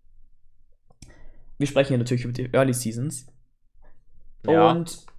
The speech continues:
Speaker 1: weil die sind wir, die wir auch kennen und die besseren, meiner Meinung nach. Das Ding ist halt, SpongeBob, es, es, ich hab's viel gesehen in meinem Leben. Ich kenne es auch.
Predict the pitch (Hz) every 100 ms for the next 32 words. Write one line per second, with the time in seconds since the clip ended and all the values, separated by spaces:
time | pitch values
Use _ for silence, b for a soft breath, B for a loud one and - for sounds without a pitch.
0 | - - 156 143 127 135 139 143 127 123
1 | 131 123 120 98 - 131 123 127 127 113
2 | 110 120 - - - - 123 104 123 -
3 | 131 127 139 - _ _ _ _ - 113
4 | 131 131 131 127 127 127 170 - b b
5 | b b b b _ _ 208 214 247 262
6 | 262 262 233 240 - - 214 233 - 269
7 | 285 - - - - - - - - -
8 | - - - - 160 - - - - -
9 | - - - - - 185 - 180 220 220
10 | - 220 196 156 156 165 175 160 165 240
11 | - - - - 190 - 151 143 165 -
12 | 151 226